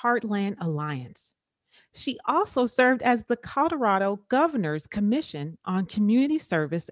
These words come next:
and taught advocacy and legal issues for nonprofits at Regis University. Wow, that's a mouthful. She also spent several years living in Asia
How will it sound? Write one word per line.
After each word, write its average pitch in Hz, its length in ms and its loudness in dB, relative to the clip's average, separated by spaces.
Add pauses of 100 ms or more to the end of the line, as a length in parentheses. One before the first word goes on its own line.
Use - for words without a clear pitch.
and 175 200 0
taught - 340 -2 (100)
advocacy 165 840 -2 (340)
and 302 160 0
legal 294 320 2
issues 180 500 -2
for - 260 -6 (200)
nonprofits 165 920 0
at 160 160 -2 (120)
Regis 156 580 0
University. 143 720 -8 (540)
Wow, 151 240 -4 (240)
that's 170 240 -4
a 175 40 2
mouthful. 147 680 -6 (460)
She - 280 0
also 277 640 8
spent 214 400 0
several 254 680 4
years 165 380 2
living 160 240 0
in 160 180 -6
Asia 160 460 -2